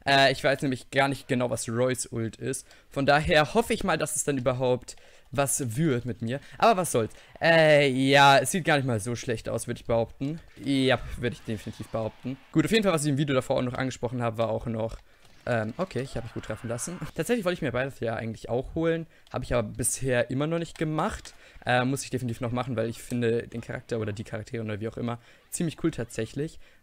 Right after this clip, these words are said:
Ähm, ja, wie gesagt, habe ich einfach noch nicht gemacht, weil ich fünfzehn zu wenig hatte auf der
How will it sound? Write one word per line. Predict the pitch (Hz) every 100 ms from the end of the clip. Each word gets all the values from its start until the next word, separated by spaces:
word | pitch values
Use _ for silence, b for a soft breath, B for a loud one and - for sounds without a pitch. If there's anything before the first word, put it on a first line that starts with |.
| -
Ähm, | 127 123 123 123 120 123 -
ja, | 123 104 113
wie |
gesagt, | 117 117 123
habe | 117
ich |
einfach | 110 113
noch | 110
nicht | 107 -
gemacht, | 113 107 107 -
weil | 107 110
ich | 110
fünfzehn | - 143 131 - 120 117
zu | - 101
wenig | 113 113 -
hatte | - 113 107
auf | 110 -
der | 110 107